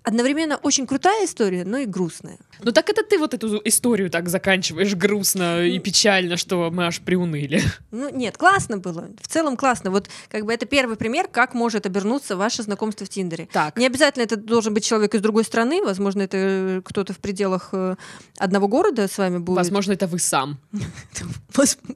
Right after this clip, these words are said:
Speaker 1: в лучшем случае.
Speaker 2: Вы сами себе купите билеты, подарки, отвезёте себя в
Speaker 1: Так, ну
Speaker 2: аэропорт.
Speaker 1: билеты я сама себе покупаю. Пала. Алло.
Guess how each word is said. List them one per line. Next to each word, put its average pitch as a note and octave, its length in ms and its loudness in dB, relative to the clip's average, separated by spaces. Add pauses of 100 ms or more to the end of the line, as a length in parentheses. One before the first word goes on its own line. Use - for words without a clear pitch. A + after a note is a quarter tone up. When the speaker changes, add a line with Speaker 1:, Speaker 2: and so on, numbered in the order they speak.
(220)
Speaker 1:
в G#3 140 2
лучшем B3 360 4
случае. - 680 0
Speaker 2:
Вы A3 180 4
сами G3+ 440 4
себе D#3+ 340 0
купите E3+ 480 0
билеты, A#3 800 0
подарки, A3 760 4
отвезёте F#3 540 2
себя E3 300 0
в D#3 40 -4 (100)
Speaker 1:
Так, G#3 180 6
ну C4+ 60 0
Speaker 2:
аэропорт. A#3+ 140 6
Speaker 1:
билеты F#4+ 220 4
я C#4+ 80 6
сама D4 300 4
себе F#3+ 240 0
покупаю. - 260 -8
Пала. F3+ 380 -4 (880)
Алло. G3 600 2